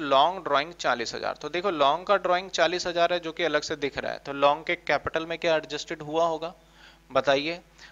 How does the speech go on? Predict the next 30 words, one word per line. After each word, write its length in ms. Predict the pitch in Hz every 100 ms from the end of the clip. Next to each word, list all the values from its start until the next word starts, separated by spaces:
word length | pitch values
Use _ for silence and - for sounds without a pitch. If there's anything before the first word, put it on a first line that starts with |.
| -
long 520 | 131 131 139 156 190 196
का 120 | 202
ड्राइंग 400 | 180 151 143 165
ना 120 | 190 196
चालीस 420 | - 147 151 160
हजार 260 | 160 160 160
रुपए 220 | 160 165
नीचे 360 | 143 131 -
भी 180 | 156 180
है 80 | 185
और 160 | 185 151
ऊपर 280 | 139 160
अलग 220 | 151 151 151
से 160 | -
ही 140 | 202 202
दिख 180 | 147
रहा 120 | 131 110
है 80 |
आपको 260 | 107 - 127
long 260 | 117 110 110
का 60 | 104
ड्राइंग, 280 | 104 107
तो 140 | - 143
क्या 160 | 170 156
capital 460 | 139 135 - 156
में 80 | 156
add 180 | 151 147
less 240 | 147 147 -
हुआ 160 | 151
होगा? 200 | 156 165